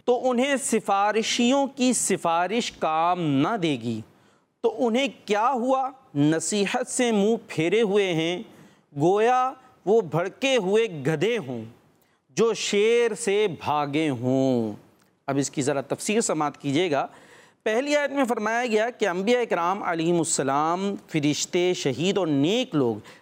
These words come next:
جنہیں اللہ پاک نے شفاعت کرنے کی اجازت دی ہے، وہ مسلمانوں کی شفاعت کریں گے۔ شفاعت حق ہے، یہ ہمارا عقیدہ ہے۔ تو جنہیں اللہ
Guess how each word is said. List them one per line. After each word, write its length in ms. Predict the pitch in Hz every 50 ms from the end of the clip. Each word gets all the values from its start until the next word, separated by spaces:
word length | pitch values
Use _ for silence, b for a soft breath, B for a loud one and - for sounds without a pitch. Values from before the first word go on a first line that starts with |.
| B B -
جنہیں 220 | 202 247 294 285
اللہ 180 | 262 247 247 262 -
پاک 180 | - 233 240 247
نے 100 | 254 262
شفاعت 720 | - - 202 170 - 185 180 185 202 - 247 254 - - -
کرنے 280 | 190 180 190 202 214
کی 220 | 190 196 233 240 - - 190
اجازت 720 | 170 143 156 151 151 151 147 127 196 214 180 151 131 117
دی 300 | 123 165 175 190 196 175 135 117
ہے، 400 | 165 196 208 196 165 139 117 110 B B B B B B B -
وہ 100 | 285 302
مسلمانوں 640 | 285 262 226 - 233 208 196 190 190 190 208 233 254
کی 160 | 240 254 262 240
شفاعت 680 | - - 185 - - 165 165 175 190 226 226 - -
کریں 440 | 180 160 147 156 156 151 147 139 123
گے۔ 540 | 135 165 196 202 196 175 156 139 120 113 143 - - _ - - -
شفاعت 480 | 147 127 - 147 143 143 160 196 240 - - b b b b b -
حق 220 | 185 226 - - 175
ہے، 160 | 170 196 202
یہ 120 | 190 180
ہمارا 440 | 143 131 131 123 127 131 131 165 226 - B B B B B B -
عقیدہ 480 | - 131 - 190 196 208 190 247 233 196
ہے۔ 180 | 165 175 202 208 -
تو 80 | 185
جنہیں 300 | 160 143 147 208 262 285
اللہ 200 | 262 240 226 220